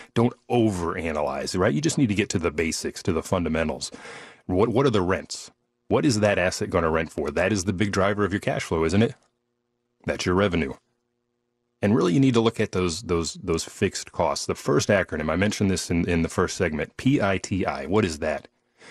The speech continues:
You may have heard that, P I T I, principal, interest, taxes, and insurance. Those are your fixed costs as a real estate investor. Now,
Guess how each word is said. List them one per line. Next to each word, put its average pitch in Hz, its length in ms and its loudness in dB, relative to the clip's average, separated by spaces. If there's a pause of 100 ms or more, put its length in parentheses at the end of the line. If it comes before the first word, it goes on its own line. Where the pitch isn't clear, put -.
(100)
You 95 100 -2
may 107 80 4
have 98 100 2
heard 76 200 0
that, 73 180 -6
P 110 240 2
I 90 340 -2
T 87 260 -2
I, 73 200 -4
principal, 127 640 0
interest, 90 540 -2 (420)
taxes, 85 600 -2
and 85 220 -2
insurance. 80 540 -2
Those 139 260 2
are 127 60 2
your 98 220 2
fixed - 460 -4
costs 76 480 -2
as 80 160 -2
a 87 60 0
real 87 200 2
estate 80 260 -4
investor. 73 420 -4
Now, 92 180 2